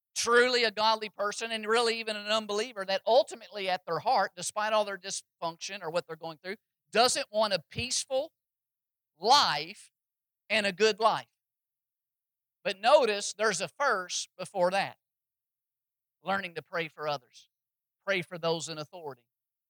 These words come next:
First of all, that we may then lead a quiet and peaceful life in all godliness and reverence. What this means is prayer helps us focus on the first things.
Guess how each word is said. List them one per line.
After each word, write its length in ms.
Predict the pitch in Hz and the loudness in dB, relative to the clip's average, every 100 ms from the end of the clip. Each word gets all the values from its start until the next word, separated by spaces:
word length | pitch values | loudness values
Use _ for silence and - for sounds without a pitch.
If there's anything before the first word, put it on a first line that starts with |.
| _ - | _ 0
First 360 | 269 240 - | 2 2 -4
of 120 | 175 | -2
all, 180 | 156 165 | 2 2
that 140 | 185 185 | 2 -2
we 140 | 208 | -2
may 180 | 202 190 | -4 -4
then 340 | 190 233 196 185 | -4 -6 -6 -8
lead 360 | 226 262 214 | -8 -6 -10
a 60 | 180 | -12
quiet 300 | - 185 185 | -4 -4 -2
and 100 | 170 | -8
peaceful 360 | 185 165 165 151 | -12 -14 -8 -4
life 260 | 143 156 _ _ _ | -4 -6 _ _ _
in 80 | 170 | 0
all 140 | 170 160 | 2 4
godliness 540 | 156 151 151 147 - | 4 4 0 -8 -12
and 100 | 156 | -2
reverence. 280 | 175 156 170 | -2 -2 -8
What 120 | 170 | -8
this 180 | 165 190 | -6 -6
means 260 | 220 190 | -6 -4
is 200 | 160 165 - _ _ _ _ _ | -4 -4 -8 _ _ _ _ _
prayer 600 | - 247 226 175 160 185 _ _ _ _ _ _ _ _ _ - | 4 6 6 4 0 -4 _ _ _ _ _ _ _ _ _ 2
helps 280 | 240 240 - | 4 4 0
us 560 | 175 165 165 - - _ _ _ _ _ _ _ - | 2 2 -2 -8 -10 _ _ _ _ _ _ _ 0
focus 640 | 220 170 151 139 - - 165 | 0 0 -8 -6 -8 -6 -8
on 160 | 160 | -8
the 80 | 143 | -8
first 340 | - 156 - | -4 -4 -4
things. 480 | - 117 _ - - | -10 -12 _ -20 -20